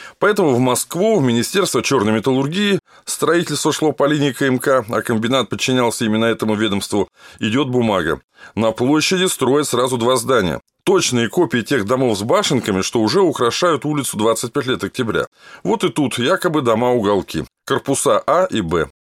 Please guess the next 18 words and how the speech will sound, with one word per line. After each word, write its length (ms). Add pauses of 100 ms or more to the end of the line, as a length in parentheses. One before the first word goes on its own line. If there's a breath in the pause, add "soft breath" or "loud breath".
(120)
Стоящие 580
через 280
дорогу 500
друг 480
от 160
друга. 380
Даже 300
улицу 320
обозначили. 580
Переулок 520
Орджоникидзе. 760 (320 loud breath)
На 100
самом 300
деле 180
никакого 400
переулка 420
не 80
существовало. 600